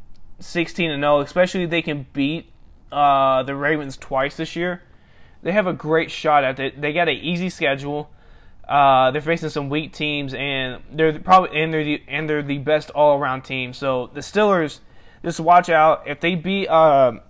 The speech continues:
Baltimore next week at Baltimore, they have a great shot at going.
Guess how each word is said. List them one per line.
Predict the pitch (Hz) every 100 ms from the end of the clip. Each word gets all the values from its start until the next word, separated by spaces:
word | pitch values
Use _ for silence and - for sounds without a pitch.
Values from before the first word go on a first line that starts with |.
| - -
Baltimore | 156 170 170 165 170
next | 165 165 -
week | 165 165 -
at | 143 135
Baltimore, | 147 147 160 165 175 180 - - _ _ - - - - - -
they | 151 175
have | 208 190
a |
great | 143 156 156
shot | 147 156 143
at | 123
going. | 143 139 139 131 131